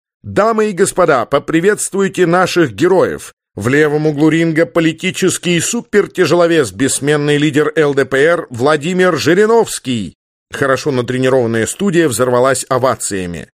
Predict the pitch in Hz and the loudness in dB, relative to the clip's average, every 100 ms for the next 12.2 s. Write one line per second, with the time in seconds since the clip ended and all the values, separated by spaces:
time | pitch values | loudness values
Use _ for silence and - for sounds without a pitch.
0 | _ _ _ - - 127 131 156 165 180 | _ _ _ -20 -6 0 2 4 4 2
1 | 190 175 208 214 208 - 120 165 135 156 | 0 0 2 2 0 -2 0 0 2 0
2 | 175 - 196 - 180 165 170 147 160 156 | 0 -2 -4 0 0 0 0 0 0 0
3 | 180 160 160 165 160 - 156 165 151 165 | 2 2 2 -2 -4 -6 -2 0 0 -2
4 | 160 160 165 147 160 156 - - 147 135 | 0 2 2 2 0 0 -2 -2 0 0
5 | 131 131 143 131 131 123 110 123 127 170 | 0 0 -2 -4 0 0 0 0 2 2
6 | 190 180 170 _ _ _ 98 131 151 180 | 4 4 2 _ _ _ -4 0 2 0
7 | 208 208 165 - 170 196 208 208 - 220 | 0 0 0 -2 0 2 2 0 0 2
8 | 247 233 208 139 - - _ _ _ - | 4 2 0 -4 -8 -20 _ _ _ -6
9 | 139 143 143 - 151 147 147 147 147 131 | -2 0 0 0 0 0 0 2 2 2
10 | 127 117 - 196 160 170 160 _ _ 127 | 0 -2 -2 -4 2 2 2 _ _ -6
11 | 117 196 - 156 151 135 98 101 - 80 | -2 -2 0 -2 -2 -4 -4 -6 -4 -6
12 | 69 - | -6 -8